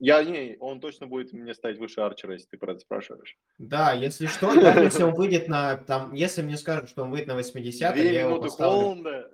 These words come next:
Speaker 2: <laughs> Да.
Speaker 1: ставлю выше,
Speaker 2: Ты
Speaker 1: чем
Speaker 2: две сказал.
Speaker 1: девяносто минут Аарона.
Speaker 2: Я сказал
Speaker 1: Арчера.
Speaker 2: десять, ты сказал две. <laughs> Ты прям вообще в Арчера не веришь. Ну ладно.
Speaker 1: Я в Арчера очень сильно верю, честно. Но так как он уже у меня гарантированный, гарантированный,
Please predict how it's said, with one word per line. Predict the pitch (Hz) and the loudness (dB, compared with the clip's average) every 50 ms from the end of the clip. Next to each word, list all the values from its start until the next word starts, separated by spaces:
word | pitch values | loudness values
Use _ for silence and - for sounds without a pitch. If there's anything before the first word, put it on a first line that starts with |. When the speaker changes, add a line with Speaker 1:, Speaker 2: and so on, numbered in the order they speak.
| - - | -20 -20
Speaker 2:
<laughs> | 180 160 - | -16 -4 2
Да. | 143 180 | 2 4
Speaker 1:
ставлю | - - - 302 - | 4 4 0 2 6
выше, | - 415 403 427 440 - - - 254 | 6 6 6 6 4 4 4 2 2
Speaker 2:
Ты | 277 233 202 | 2 2 2
Speaker 1:
чем | 196 202 | 2 2
Speaker 2:
две | 214 220 208 | 2 2 2
сказал. | 196 - - 196 185 170 185 185 170 170 | 2 0 0 0 0 2 2 2 2 0
Speaker 1:
девяносто | 190 160 147 151 | -2 -4 -4 -4
минут | 151 156 151 | -4 -4 -2
Аарона. | 151 139 135 131 135 135 131 135 135 117 127 175 208 - - - | -2 -2 -2 -2 -4 -6 -6 -6 -8 -8 -8 -12 -14 -16 -8 -2
Speaker 2:
Я | 156 165 170 170 | 2 4 4 2
сказал | - - 180 170 170 175 175 165 | 2 2 0 2 2 2 2 2
Speaker 1:
Арчера. | 156 160 175 | 2 2 2
Speaker 2:
десять, | 170 170 - 196 - - | 2 0 -2 -4 -4 -2
ты | 170 180 | -2 -2
сказал | 170 - - 165 151 160 156 156 151 | 0 0 0 2 2 2 0 0 -2
две. | 147 147 151 151 147 147 | -2 -2 -2 -2 -2 -4
<laughs> | - 190 190 - 240 240 247 202 196 - 165 - - 233 233 240 233 220 196 - | -4 -4 0 2 2 4 4 4 2 2 0 -8 -8 -8 -8 -8 -8 -8 -8 -8
Ты | - 147 | -8 -8
прям | - 156 147 147 | -4 -2 -2 0
вообще | 147 151 151 147 - - 160 143 | 0 0 -2 -2 -2 -4 -2 0
в | 135 | 0
Арчера | 139 - - - 151 135 131 131 | -2 -2 -4 -6 -6 -6 -6 -6
не | 131 127 127 | -8 -8 -10
веришь. | 123 123 123 120 123 - - - - _ - | -8 -8 -8 -8 -10 -12 -16 -20 -20 _ -12
Ну | 208 143 143 | -8 -6 -4
ладно. | 139 131 127 127 127 131 135 - | -4 -4 -4 -6 -8 -10 -8 -2
Speaker 1:
Я | 131 139 147 | 0 2 2
в | 160 | 2
Арчера | 180 185 175 - 175 160 151 | 0 -2 -2 -4 -4 -4 -4
очень | 135 151 151 147 151 147 | -4 -6 -8 -8 -10 -14
сильно | 135 - 156 147 135 131 | -12 -10 -10 -10 -8 -8
верю, | 127 113 117 110 101 98 90 | -10 -10 -10 -10 -10 -12 -14
честно. | - - 113 95 - - 92 101 - _ _ _ _ _ _ | -12 -12 -12 -12 -12 -14 -20 -20 -20 _ _ _ _ _ _
Но | - 107 110 113 117 110 110 107 104 104 - - - | -16 -10 -6 -4 -2 -2 -2 -4 -4 -6 -10 -6 -2
так | - 120 | -2 -2
как | - 127 - | 0 2 2
он | 139 131 131 | 4 4 4
уже | 127 120 131 | 4 4 4
у | 135 | 2
меня | 127 127 131 135 127 | 2 0 -2 -2 -2
гарантированный, | 120 117 127 127 131 131 131 151 143 135 123 123 117 113 113 107 104 - _ _ _ _ _ _ _ _ _ _ _ | 0 0 -2 -2 -2 -2 0 2 2 2 0 -2 -4 -6 -8 -8 -10 -12 _ _ _ _ _ _ _ _ _ _ _
гарантированный, | - 113 107 113 117 117 113 - 135 120 113 110 110 107 104 104 101 101 | -12 -8 -4 -4 -4 -4 -4 -4 -4 -4 -4 -4 -4 -4 -4 -4 -4 -6